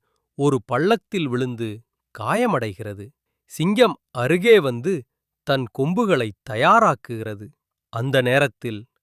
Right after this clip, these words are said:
மான் கண்களில் கண்ணீர். அதை பார்த்த சிங்கம் மெதுவாக மானின் காயத்தை நக்கி தண்ணீர் தேடி போய்க் கொண்டது. மான் அதிசயமாக பார்த்தது. "கொல்லாமல் காப்பாத்துகிறாயா?"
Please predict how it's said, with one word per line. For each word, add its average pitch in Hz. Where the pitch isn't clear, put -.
மான் 131
கண்களில் 123
கண்ணீர். 123
அதை 139
பார்த்த 180
சிங்கம் 139
மெதுவாக 180
மானின் 170
காயத்தை 151
நக்கி 123
தண்ணீர் 185
தேடி 131
போய்க் 185
கொண்டது. 110
மான் 143
அதிசயமாக 220
பார்த்தது. 120
"கொல்லாமல் 208
காப்பாத்துகிறாயா?" 147